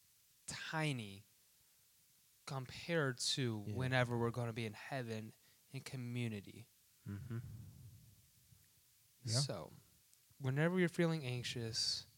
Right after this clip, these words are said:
Speaker 1: as cliche as it may be, pray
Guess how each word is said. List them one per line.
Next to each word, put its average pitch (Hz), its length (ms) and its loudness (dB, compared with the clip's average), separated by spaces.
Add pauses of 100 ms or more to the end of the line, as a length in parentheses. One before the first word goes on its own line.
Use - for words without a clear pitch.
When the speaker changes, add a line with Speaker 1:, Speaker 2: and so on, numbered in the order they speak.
(240)
Speaker 1:
as 120 200 2
cliche 135 920 -2 (340)
as 123 180 2
it 131 60 -2
may 117 220 0
be, 98 440 -8 (960)
pray 113 680 -2